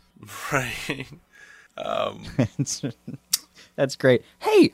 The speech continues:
Speaker 2: I have an evil, uh, family member, too. You wanna go bowling?"
Speaker 1: <laughs> Right, right.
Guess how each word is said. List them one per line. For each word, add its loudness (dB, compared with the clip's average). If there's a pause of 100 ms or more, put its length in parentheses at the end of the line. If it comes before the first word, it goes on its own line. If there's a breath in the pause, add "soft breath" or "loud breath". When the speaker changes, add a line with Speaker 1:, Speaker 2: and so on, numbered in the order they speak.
(160)
Speaker 2:
I 6
have 4
an 4
evil, 4
uh, 2
family 4
member, 4
too. 4
You 4
wanna 6
go 2
bowling?" 6 (360)
Speaker 1:
<laughs> -20
Right, 4 (200)
right. -2